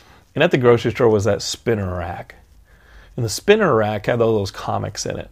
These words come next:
And he'd give me the allowance and give my brothers the allowance. And each of us would be, probably be able to afford one or two comic books. And then over the course of the weekend, we would share 'em and trade 'em. And those were so important to me,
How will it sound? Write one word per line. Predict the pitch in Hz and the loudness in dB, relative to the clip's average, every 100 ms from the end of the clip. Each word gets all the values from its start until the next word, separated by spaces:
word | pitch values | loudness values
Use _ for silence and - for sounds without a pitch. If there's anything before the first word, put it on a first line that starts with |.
| - - - - - - - - - - - - _ _ _ - | -20 -20 -20 -20 -20 -20 -20 -20 -20 -20 -20 -20 _ _ _ -6
And | 117 | -2
he'd | 120 | 4
give | 165 | 6
me | 180 | 6
the | 156 120 | 6 6
allowance | 113 110 110 113 120 - - | 4 2 2 0 -2 -8 -6
and | 120 | -4
give | 120 | 0
my | 120 | 0
brothers | 104 113 110 110 | 4 6 6 4
the | 107 | 2
allowance. | 104 101 101 101 - - | 2 2 0 -4 -8 -8
And | 110 113 | -6 -2
each | 147 | 0
of | 160 131 | 2 2
us | 113 | 0
would | - 113 | 0 0
be, | 135 | 0
probably | 180 - 285 254 | -4 0 2 4
be | 151 | 4
able | 117 107 | 4 2
to | |
afford | 90 - 107 98 | 0 0 0 2
one | 92 98 | 0 -2
or | 90 | -4
two | - 104 | -4 -4
comic | 104 95 101 | -2 -2 -4
books. | - - - - - _ - - - - - - - - | -8 -12 -14 -20 -20 _ -20 -20 -20 -20 -20 -20 -20 -4
And | - | 2
then | 120 117 | 4 4
over | 117 | 4
the | 110 | 2
course | 98 117 | 2 2
of | 98 | 2
the | 104 | -2
weekend, | 95 98 101 | 0 0 0
we | 95 | 0
would | 95 | -2
share | - - 98 | -2 0 2
'em | 104 104 | 2 -2
and | 98 | -4
trade | 104 95 | -4 -4
'em. | 101 - - - - - - - - - - - - - - | -6 -10 -20 -20 -20 -20 -20 -20 -20 -20 -20 -20 -20 -20 -10
And | - 120 113 113 110 104 - - - _ _ _ _ _ - | 0 2 2 2 0 -2 -6 -12 -20 _ _ _ _ _ -2
those | 143 165 | 6 6
were | 180 | 4
so | 175 180 | 0 4
important | 180 123 127 117 107 | 4 4 0 0 -4
to | 101 | -8
me, | 95 | -8